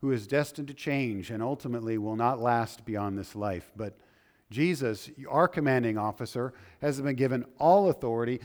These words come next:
in heaven and on earth. It's a commission that demands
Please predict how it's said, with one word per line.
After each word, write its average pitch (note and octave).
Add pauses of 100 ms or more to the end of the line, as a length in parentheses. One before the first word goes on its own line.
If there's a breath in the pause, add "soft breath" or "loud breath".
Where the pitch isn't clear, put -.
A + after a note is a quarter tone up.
(140 loud breath)
in B2+
heaven D#3+
and D3+
on C#3+
earth. D3
It's C3
a C#3+
commission C3 (440 loud breath)
that C#3
demands C#3+